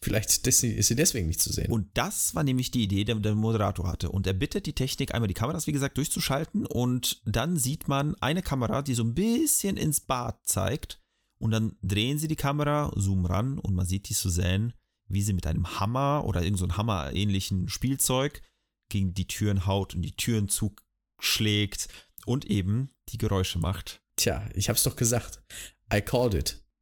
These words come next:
Speaker 2: Tja, somit war allen klar, dir, dem Moderator und allen wahrscheinlich, allen Zuschauern, es ist alles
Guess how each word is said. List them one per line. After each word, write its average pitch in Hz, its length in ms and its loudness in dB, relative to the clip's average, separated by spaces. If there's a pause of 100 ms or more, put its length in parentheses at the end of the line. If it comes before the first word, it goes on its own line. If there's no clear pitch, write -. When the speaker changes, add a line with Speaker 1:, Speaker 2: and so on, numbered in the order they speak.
(120)
Speaker 2:
Tja, 104 340 2 (420)
somit 143 280 0
war 143 120 2
allen 123 180 2
klar, 123 500 2 (200)
dir, 123 580 2 (340)
dem 110 100 2
Moderator 107 840 0 (420)
und 113 260 -2
allen 120 500 2
wahrscheinlich, 107 540 0
allen 117 180 2
Zuschauern, 107 640 0
es - 160 -2
ist - 140 -2
alles - 580 -2